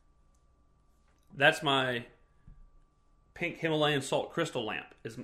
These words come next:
is the only interior decoration I've done. And I, and I realize that if you're listening on podcasts, this may be lost on you. But you kinda realize that these guys who are celebrities, these movie stars, T V show, talking head, whatever you wanna say, they kinda ain't shit.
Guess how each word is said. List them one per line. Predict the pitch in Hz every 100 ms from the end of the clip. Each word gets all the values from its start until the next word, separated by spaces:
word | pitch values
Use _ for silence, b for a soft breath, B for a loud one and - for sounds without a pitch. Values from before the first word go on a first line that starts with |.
| - -
is | 120
the | 113
only | 120 147 139
interior | 127 123 139 123
decoration | 127 123 120 120
I've | 110
done. | 101
And | 120
I, | 185
and | 151 185
I | 180
realize | 190 147 123
that | 120
if |
you're | 120
listening | 123 131 127
on | 110
podcasts, | 127 117 107 101 104
this | 107
may | 113 104
be | 101 98
lost | 113 110 -
on | 87 87
you. | 85 - _ _ b b b b b b b b b - - - _ _ _ _ _
But | 196
you | 254
kinda | 269 330 262
realize | 262 294 240 180
that | 165
these | 196 202 165
guys | 190 214 190 -
who | 160
are |
celebrities, | 151 143 165 170 135
these | 143 165
movie | 135 160 170
stars, | 156 165 147 147
T | 151
V | 139 147
show, | 151 135 131 127 123
talking | 143 135 127 123
head, | 131 131 123 117
whatever | 120 131
you | 120
wanna | 113 110
say, | 135 131 127 B B B -
they | 170
kinda | - 170 233 269 190
ain't | 196 202
shit. | - - 208 226 175